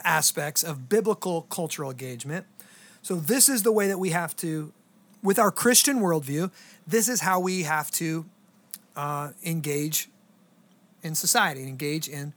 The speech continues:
the culture. We have to keep three things, uh, in our view at all times. One, creational design. So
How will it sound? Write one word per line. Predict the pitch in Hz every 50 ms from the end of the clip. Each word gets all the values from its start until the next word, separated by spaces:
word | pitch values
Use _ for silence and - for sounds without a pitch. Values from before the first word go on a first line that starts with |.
| _ _ _ _ -
the | -
culture. | - - 233 233 - - - - _ - - - - - -
We | -
have | 165
to | - 175
keep | - 208 185 -
three | - - 208 240 269 294
things, | 294 - - 202 180 180 196 214 233 226 - - - - _ _ _ _ _ _ _ _ _ -
uh, | 160 160 160 156 151 151 160 -
in | 202 208
our | 233 247 269 240
view | 165 160 165 165 160 165 180 175
at | 175 175
all | 190 196 196
times. | 180 - 180 143 123 127 127 - -
One, | 139 135 165 247 269 214 170 170 220 254 262 - _ _ _ _ _ _ _ _ _ _ _ _ _ _ - - - _ _ _
creational | - - 208 196 190 196 202 226 - - 247 240 226 233 233 220 - _ _ _ _ _ _ -
design. | 160 170 147 165 165 151 131 117 110 - - - _
So | - - 196 175 156 147